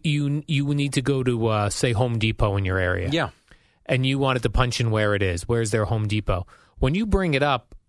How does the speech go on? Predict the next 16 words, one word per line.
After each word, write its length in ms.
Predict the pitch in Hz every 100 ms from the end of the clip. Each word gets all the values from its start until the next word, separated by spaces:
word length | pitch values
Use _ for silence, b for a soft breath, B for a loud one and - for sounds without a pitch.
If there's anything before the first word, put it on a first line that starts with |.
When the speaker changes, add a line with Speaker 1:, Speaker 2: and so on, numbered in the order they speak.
| _
Speaker 1:
on 180 | 127 120
the 80 | 117
Google 540 | 107 135 147 131 123 -
app, 380 | 127 117 98 - _ _ -
it'll 220 | 160 175
tell 320 | - 160 175
you, 400 | 151 117 110 117
it'll 180 | - 143
show 180 | 139 165
you 180 | 170 139
a 80 | 123
bar 320 | 110 135 143
graph. 420 | 127 113 107 - - -
When's 460 | 147 139 151 147
the 80 | 143
most 320 | 139 135 -